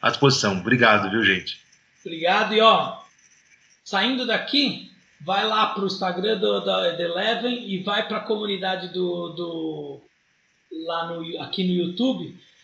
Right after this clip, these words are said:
Speaker 2: que eu vou fazer enquete. Que carro vocês querem que eu pegue? A R quinhentos ou a
Speaker 1: Legal.
Speaker 2: quinhentos e cinquenta? O público decide, o público é soberano. Eu
Speaker 1: Verdade.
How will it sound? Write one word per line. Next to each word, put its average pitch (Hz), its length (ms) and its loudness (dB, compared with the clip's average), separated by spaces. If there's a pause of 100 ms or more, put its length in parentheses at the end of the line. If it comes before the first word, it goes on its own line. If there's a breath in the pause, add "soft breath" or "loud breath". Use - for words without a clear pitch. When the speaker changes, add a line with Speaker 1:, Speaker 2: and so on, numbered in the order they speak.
(220 soft breath)
Speaker 2:
que - 80 -2
eu 180 60 0
vou 190 160 0
fazer 202 220 -2
enquete. 202 500 -2
Que - 160 -2
carro 285 400 6
vocês 262 320 0
querem 220 300 -2
que 214 100 0
eu 196 100 2
pegue? 156 300 -4 (180)
A 175 180 -4
R 240 300 2
quinhentos 233 760 -2
ou 196 180 0
a 214 140 -2
Speaker 1:
Legal. 208 400 6
Speaker 2:
quinhentos 175 200 0
e - 60 -12
cinquenta? - 160 -8
O - 160 -4
público 254 420 0
decide, 262 540 0
o 214 100 -4
público 233 360 -4
é 202 40 0
soberano. 202 640 2 (320)
Eu 330 920 10 (240)
Speaker 1:
Verdade. 101 760 6